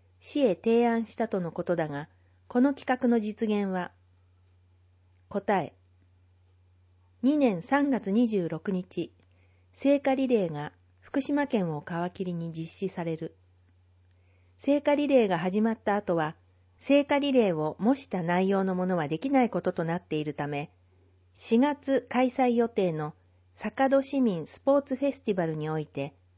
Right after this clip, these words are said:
聖火リレーに類するイベントは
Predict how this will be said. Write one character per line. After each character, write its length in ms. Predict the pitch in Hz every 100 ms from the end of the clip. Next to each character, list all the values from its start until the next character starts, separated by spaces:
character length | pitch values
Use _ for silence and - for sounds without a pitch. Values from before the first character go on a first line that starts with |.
| _ _ _
聖 240 | - 254
火 140 | 269 277
リ 100 | 277
レ 140 | 262
ー 60 | 220
に 180 | 170 165
類 200 | 196 214
す 200 | - 214
る 100 | 175
イ 100 | 160
ベ 160 | 185
ン 60 | 190
ト 160 | 185 175
は 220 | 170